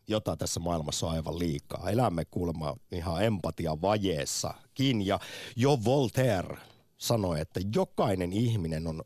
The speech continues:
syyllinen kaikkeen tekemättä jättämäänsä hyvään. Ja näinhän sitä on todettu, että, että paha voittaa, kun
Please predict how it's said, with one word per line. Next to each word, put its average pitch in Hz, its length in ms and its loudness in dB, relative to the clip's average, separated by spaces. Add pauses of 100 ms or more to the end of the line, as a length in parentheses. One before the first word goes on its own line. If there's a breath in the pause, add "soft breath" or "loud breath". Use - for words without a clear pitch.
(220)
syyllinen 90 640 0
kaikkeen 156 580 0
tekemättä 85 640 -2
jättämäänsä 98 680 -4 (140)
hyvään. 117 440 -2 (560 soft breath)
Ja 107 200 -2 (100)
näinhän 127 280 0
sitä 135 140 -4
on 139 80 -2
todettu, 95 400 -4
että, 82 360 -6 (800 loud breath)
että - 340 -4
paha 139 300 4
voittaa, 92 720 0 (140)
kun 85 280 -8